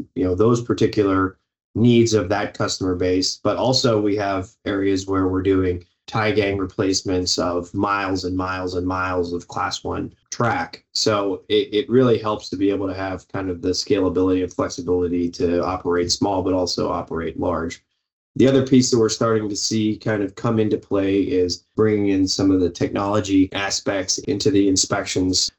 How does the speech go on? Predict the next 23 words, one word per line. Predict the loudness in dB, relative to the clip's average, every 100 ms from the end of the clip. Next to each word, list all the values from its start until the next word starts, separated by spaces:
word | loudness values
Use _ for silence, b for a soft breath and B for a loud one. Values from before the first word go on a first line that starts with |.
| -4
but | -2
certainly | 2 2 2 0
it's | 0
a | -4
combination | -4 -2 -2 -2 -4
of | -6 -2
both, | -2 -2 -4
whereas | -4 -2 -2 -4 -8 _ _
primarily | -2 2 4 4 4 2
before, | 0 0 2 4 2 0
a | -4 -4
typical | -6 -4 -4 -2
rail | 0 -2
inspection | -4 -6 -6 -6 -6 -4
would | -2 -2
have | -2 -4
a | -2
paper | 0 0 0
report | -2 0 0 0 -2
that | -4 -4 -8 _ _ _ -6
comes | -4 -2
out | -2 -2 0
of, | -2 -2